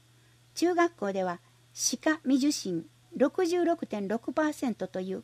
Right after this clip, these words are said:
結果が出ています。このことについて二件質問します。質問一、岩出市での未受診の実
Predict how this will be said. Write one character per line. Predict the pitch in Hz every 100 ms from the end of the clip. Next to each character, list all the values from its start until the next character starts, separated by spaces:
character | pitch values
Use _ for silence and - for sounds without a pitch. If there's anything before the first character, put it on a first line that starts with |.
| -
結 | 214
果 | - 226
が | 214
出 | 220
て | 165
い | 165
ま | -
す。 | - - _ _ _ _ _ - - _ _ _ _ _ _
こ | -
の | 339
こ | 427 370
と | 320
に | 185
つ | -
い | 175
て | 180 - _ -
二 | 320
件 | 349 262 - -
質 | - - 220
問 | 202 196
し | -
ま | 175 175
す。 | - _ _ _ _ _ _ _ _ _ _ _ _ _ _ _ _ _ _ -
質 | - 247 294
問 | 269 262 254 - _ -
一、 | 240 - - _ _ _ _ _ _ _ _ _ _
岩 | - 285 339
出 | 339
市 | - 196
で | 196
の | 165 - - - - - _
未 | 247 254 330
受 |
診 | 370 285 233
の | 208
実 | 175 208